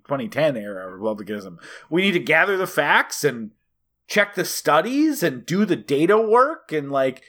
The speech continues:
just feel something, like, again, not respectable 'cause he's still in the C I A, but, like, a good part of that. So to find out that this is, like, a hard right <laughs> character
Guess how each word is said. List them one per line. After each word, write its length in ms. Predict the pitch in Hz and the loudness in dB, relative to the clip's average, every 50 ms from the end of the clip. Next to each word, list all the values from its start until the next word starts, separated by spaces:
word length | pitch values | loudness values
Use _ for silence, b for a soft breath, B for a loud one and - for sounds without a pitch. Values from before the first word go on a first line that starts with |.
| b b b b b _ _ - | b b b b b _ _ -20
just 320 | - - - 175 185 175 - | -16 -4 0 0 0 0 0
feel 240 | - 196 190 175 | 0 2 2 2
something, 560 | 156 - - 170 170 170 170 - 165 143 131 123 | 2 2 0 0 0 0 0 0 0 0 0 -4
like, 480 | 113 120 123 117 107 - - - _ _ _ _ _ | -4 -2 -2 -2 -2 -4 -10 -20 _ _ _ _ _
again, 320 | - 117 143 175 139 117 117 | -16 -4 -2 -2 0 0 0
not 180 | 143 151 117 | -2 -2 -2
respectable 560 | 98 - - - 185 185 - 73 71 90 143 | -4 -8 -10 -12 -12 -12 -12 -14 -10 -10 -10
'cause 140 | 185 165 - | -12 -12 -16
he's 160 | 95 87 - | -18 -18 -18
still 160 | - - 123 113 | -16 -14 -12 -12
in 80 | 95 | -12
the 60 | 87 | -12
C 220 | - - - 107 95 | -14 -12 -12 -10 -10
I 100 | 85 90 | -8 -6
A, 440 | 113 160 175 117 78 80 98 110 b b b b b b b _ | -4 -2 -2 -2 -4 -8 -14 -16 b b b b b b b _
but, 120 | 127 131 | -2 0
like, 460 | 127 127 127 131 127 117 - - - _ _ _ _ _ _ _ _ - | 2 2 4 4 4 2 0 -6 -16 _ _ _ _ _ _ _ _ -8
a 80 | 117 | -8
good 240 | 123 107 123 - - | -4 0 0 0 2
part 140 | - 175 131 | 2 0 0
of 80 | 123 123 | 0 -4
that. 120 | 117 113 | -6 -4
So 120 | - 165 | -4 -4
to 60 | 147 139 | -4 0
find 280 | - 196 220 240 240 | 2 2 2 4 4
out 180 | 233 214 202 170 | 2 2 2 2
that 140 | 156 139 117 | -4 -8 -2
this 240 | 135 156 - - | -4 -2 -2 -2
is, 220 | 151 151 131 - 135 | -4 -4 -4 -2 0
like, 180 | 139 135 131 | 0 0 2
a 80 | - 120 | 0 -4
hard 480 | 113 - - 131 135 139 135 127 107 104 | -4 0 0 2 2 2 2 0 -2 -6
right 300 | 113 117 127 123 - _ | -6 -6 -6 -8 -10 _
<laughs> 0 | |
character 760 | - 127 127 127 - 151 147 - - - - - - 135 | -8 -6 -6 -6 -6 -8 -10 -12 -10 -10 -10 -10 -10 -10